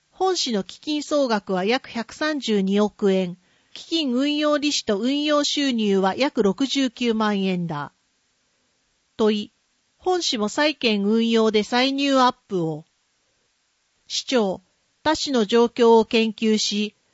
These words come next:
前に踏み出したい。質問二。民設民営学童保育所を誘致しようとしても、物件が少なく難しい。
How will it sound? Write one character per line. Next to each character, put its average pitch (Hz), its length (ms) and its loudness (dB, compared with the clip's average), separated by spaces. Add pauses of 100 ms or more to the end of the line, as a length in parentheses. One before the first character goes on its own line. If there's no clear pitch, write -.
(140)
前 269 300 2
に 190 160 0
踏 202 120 0
み 208 100 0
出 202 160 0
し - 120 -10
た 185 180 -4
い。 160 160 -14 (1600)
質 - 280 -8
問 254 320 0
二。 214 240 -2 (640)
民 277 220 -2
設 285 340 -6
民 302 260 -4
営 320 180 0
学 302 280 -2
童 302 220 0
保 294 140 -2
育 - 200 -6
所 320 180 -2
を 233 100 6
誘 277 180 2
致 294 140 -2
し - 240 -2
よ 214 120 4
う 214 60 -2
と 220 100 -2
し - 120 -6
て 226 120 0
も、 185 240 -2 (280)
物 220 220 0
件 294 220 -2
が 294 100 -4
少 - 200 -8
な 277 120 0
く 202 140 -4
難 185 400 -2
し - 160 -6
い。 185 260 -8